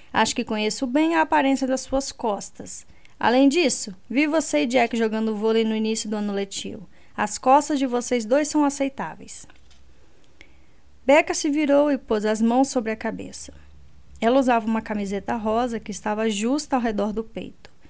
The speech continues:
Quando ergueu os braços, os dois ossos pélvicos se revelaram, situados pouco acima da cintura da calça de moletom. Brad sempre a achou linda,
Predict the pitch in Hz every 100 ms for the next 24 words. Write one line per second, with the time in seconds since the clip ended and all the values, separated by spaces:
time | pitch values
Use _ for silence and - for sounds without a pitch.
0 | - - - - 214 220 220 202 226 277
1 | 247 233 208 208 - 240 - - 220 208
2 | 262 320 294 254 254 240 - - 220 247
3 | 208 196 - 196 247 233 240 226 190 170
4 | - 190 - - - - - - - -
5 | 269 - 254 285 294 285 - - 349 415
6 | 349 311 - 302 285 233 - 233 - 262
7 | 247 240 - 269 302 302 277 262 254 240
8 | - 175 185 - - - - - - -
9 | - - - - 202 262 294 294 294 -
10 | - 311 381 320 302 269 262 - 254 233
11 | 202 185 170